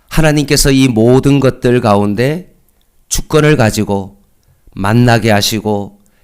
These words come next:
자녀를 허락해 주셨음을 다시 한번 깨닫게 하였사오니 이 가정을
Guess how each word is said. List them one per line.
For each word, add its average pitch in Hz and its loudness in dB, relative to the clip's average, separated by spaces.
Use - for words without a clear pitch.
자녀를 143 2
허락해 135 2
주셨음을 110 -4
다시 131 0
한번 123 0
깨닫게 139 -4
하였사오니 107 -2
이 113 -4
가정을 104 -2